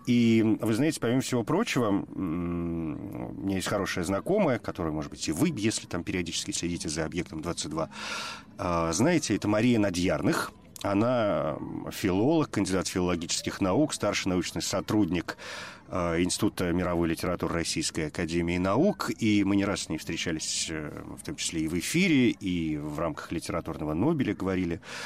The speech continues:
о каких-то писателях, м, Центральной Америки, Латинской Америки, и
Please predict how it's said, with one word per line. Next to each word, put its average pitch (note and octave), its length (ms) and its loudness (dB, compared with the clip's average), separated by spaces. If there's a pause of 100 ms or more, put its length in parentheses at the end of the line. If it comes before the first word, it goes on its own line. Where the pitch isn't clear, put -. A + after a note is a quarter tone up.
(480)
о E2 340 -2
каких-то - 280 -14
писателях, F2+ 720 -4
м, D2 420 -6 (1600)
Центральной F#2 480 2
Америки, D#2+ 380 -2
Латинской G2 580 0
Америки, F2+ 460 0
и F2+ 260 -2